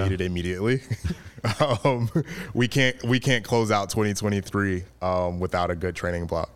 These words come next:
Speaker 1: Gotcha. So is, um, is that a, Dallas a lot easier to get into, or was there anything?
Speaker 2: Yeah, uh, they, there's, it's not really a raffle or anything like that,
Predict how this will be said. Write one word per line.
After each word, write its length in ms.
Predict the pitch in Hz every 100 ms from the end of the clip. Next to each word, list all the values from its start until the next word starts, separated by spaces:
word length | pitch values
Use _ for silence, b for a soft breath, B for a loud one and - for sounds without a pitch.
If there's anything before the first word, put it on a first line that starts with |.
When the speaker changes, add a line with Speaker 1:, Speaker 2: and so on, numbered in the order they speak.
| - _ _
Speaker 1:
Gotcha. 480 | - 87 87 85 82 85
So 240 | - 127
is, 320 | 127 123 107
um, 480 | 120 110 101 98 95
is 120 | 104 101
that 120 | 110
a, 300 | 107 110 -
Dallas 440 | 104 110 101 98
a 40 | 98
lot 240 | 92 92
easier 320 | 98 90 95
to 80 | 92
get 140 | 87
into, 520 | 90 95 - 104 107 90
or 300 | 85 85 80
was 180 | 92 82
there 240 | - 65
anything? 160 | 92 92
Speaker 2:
Yeah, 240 | 120 98 90
uh, 180 | 104 104
they, 200 | 104 107
there's, 380 | 101 110 107 113
it's 200 | 113 123
not 160 | 113
really 220 | 107 110
a 60 | 101
raffle 440 | 95 92 92 - 95
or 220 | 92 92
anything 440 | 92 90 90 90
like 240 | 87 85 -
that, 320 | 87 85 82